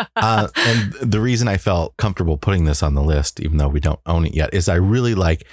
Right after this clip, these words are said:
what these do. So it's a pair of walkie-talkies and,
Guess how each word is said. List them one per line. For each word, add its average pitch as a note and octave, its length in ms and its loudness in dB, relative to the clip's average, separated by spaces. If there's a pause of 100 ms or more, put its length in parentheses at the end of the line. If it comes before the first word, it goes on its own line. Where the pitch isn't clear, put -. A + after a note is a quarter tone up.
(280)
what F2+ 300 0
these E2 440 0 (320)
do. C#2 360 -4 (300)
So G#2+ 360 -2
it's G2+ 160 -2
a A2 60 -2
pair G#2+ 260 0
of A2 100 -2
walkie-talkies E2 880 -2 (100)
and, D#2 340 0